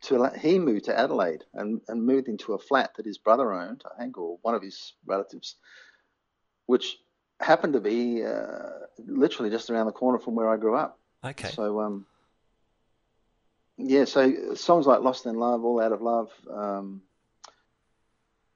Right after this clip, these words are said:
Speaker 1: yeah, and other songs called Love. <laughs>
Speaker 2: <laughs>
Speaker 1: Chan-, Chan-,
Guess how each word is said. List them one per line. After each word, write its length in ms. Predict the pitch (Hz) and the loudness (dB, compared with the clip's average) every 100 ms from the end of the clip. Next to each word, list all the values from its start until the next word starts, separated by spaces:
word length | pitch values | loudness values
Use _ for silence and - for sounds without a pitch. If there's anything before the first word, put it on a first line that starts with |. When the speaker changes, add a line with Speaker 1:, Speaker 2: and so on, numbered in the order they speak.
| _ - - | _ -18 -8
Speaker 1:
yeah, 240 | 110 120 | 0 4
and 80 | 107 | 4
other 200 | 113 101 | 4 2
songs 360 | 123 110 104 | -2 -2 -4
called 280 | - 110 104 | -2 2 4
Love. 200 | 107 117 - - _ - | 4 2 -6 -20 _ -10
<laughs> 440 | - 139 - 175 151 | -8 -6 -2 -2 -2
Speaker 2:
<laughs> 400 | - 175 - 185 | -4 -6 -6 -4
Speaker 1:
Chan-, 300 | 175 135 135 - - | 2 4 4 2 -10
Chan-, 320 | - - | -4 -4